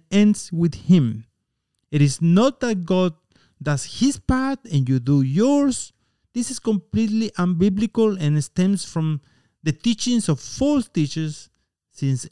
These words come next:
ancient times. Remember, Peter,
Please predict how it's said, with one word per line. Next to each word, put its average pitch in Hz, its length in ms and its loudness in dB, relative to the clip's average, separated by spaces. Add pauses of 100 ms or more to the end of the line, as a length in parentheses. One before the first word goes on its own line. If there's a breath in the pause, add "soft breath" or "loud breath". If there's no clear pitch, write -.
(140)
ancient 170 640 0
times. 117 580 -8 (600)
Remember, 127 800 0 (1160)
Peter, 135 460 2